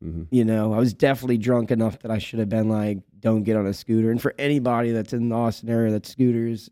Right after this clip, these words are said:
Speaker 2: a lot of people told me the same. Don't drink and scooter. This is not my first
Speaker 1: <laughs>
Speaker 2: accident on a scooter, and I've only been here since October. I knocked a tooth out on my, my first ride.
Speaker 1: Yeah, I just
Speaker 2: Um,
Speaker 1: don't
Speaker 2: so
Speaker 1: scooter.
Speaker 2: this is a, this is a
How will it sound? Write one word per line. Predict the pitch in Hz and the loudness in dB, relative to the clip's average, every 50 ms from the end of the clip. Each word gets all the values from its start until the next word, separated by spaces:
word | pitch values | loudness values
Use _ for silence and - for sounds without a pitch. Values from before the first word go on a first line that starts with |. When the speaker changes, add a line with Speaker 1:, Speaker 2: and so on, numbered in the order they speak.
| _ _ - | _ _ -10
Speaker 2:
a | - | -6
lot | 113 117 107 107 | -4 -2 -2 -2
of | 110 - | -2 -4
people | 117 110 104 | -4 -6 -4
told | - 117 110 | -2 -2 -2
me | 113 110 | -2 -2
the | 110 | -4
same. | - - 120 117 117 117 113 110 110 104 _ _ _ _ _ _ _ _ _ _ _ _ _ _ _ 120 | -4 -2 0 0 2 2 0 0 -2 -6 _ _ _ _ _ _ _ _ _ _ _ _ _ _ _ 0
Don't | 110 127 117 113 107 95 - - _ _ _ _ - | 2 4 4 4 2 0 -4 -8 _ _ _ _ -8
drink | 113 107 127 123 110 | 0 2 2 2 2
and | 110 104 | 0 -2
scooter. | 95 - - 117 113 107 113 113 110 113 - - | -4 0 2 2 4 4 2 0 0 -4 -6 -2
This | 120 123 - | -2 0 2
is | 117 120 101 | 2 2 4
not | 117 120 117 113 | 4 4 4 2
my | 113 117 | 0 0
first | 110 - 135 127 160 - | 2 2 4 4 4 2
Speaker 1:
<laughs> | 98 - 113 | 2 0 0
Speaker 2:
accident | 110 - 170 117 113 113 | 2 2 2 2 2 2
on | 113 113 | 2 2
a | 113 | 0
scooter, | - - 131 123 117 107 117 | 0 2 2 4 4 4 4
and | 110 107 | 4 2
I've | 107 110 | 2 2
only | 107 110 110 | 2 2 2
been | 107 110 110 | 2 2 0
here | 107 | 0
since | 95 110 104 - | -2 -4 -4 -4
October. | 107 104 98 - - 104 104 104 107 104 | -4 -6 -4 -2 -2 0 0 2 2 0
I | 101 | 0
knocked | 101 95 87 113 113 110 117 - - | 0 0 2 2 2 2 2 0 -2
a | - | -6
tooth | - - - 113 110 104 - - | -6 -2 0 0 0 0 0 -2
out | 107 110 | 0 0
on | 110 110 | 2 0
my, | 107 107 101 101 92 - _ _ | 0 0 0 -2 -4 -8 _ _
my | - 101 92 | -10 -8 -8
first | - - - 113 110 - - | -8 -4 -4 -4 -4 -4 -4
ride. | 110 107 101 101 101 98 98 101 - _ _ _ | -4 -4 -2 -2 -2 -4 -6 -8 -12 _ _ _
Speaker 1:
Yeah, | - 90 85 76 69 62 50 | -8 -6 -6 -6 -6 -6 -6
I | 53 92 | -4 -2
just | 110 | 0
Speaker 2:
Um, | 110 101 101 | 0 0 0
Speaker 1:
don't | 92 85 - | -2 -4 -6
Speaker 2:
so | - - | -8 -10
Speaker 1:
scooter. | - 87 78 | -6 -6 -4
Speaker 2:
this | 101 107 - - 107 | -4 -4 -6 -4 -4
is | 107 107 92 | -4 -2 -2
a, | 104 98 101 101 98 95 98 98 92 - _ | -2 -2 -2 -2 -2 -4 -4 -6 -10 -14 _
this | - 107 104 - | -14 -14 -12 -12
is | 107 101 95 | -10 -8 -8
a | 98 87 98 | -6 -6 -8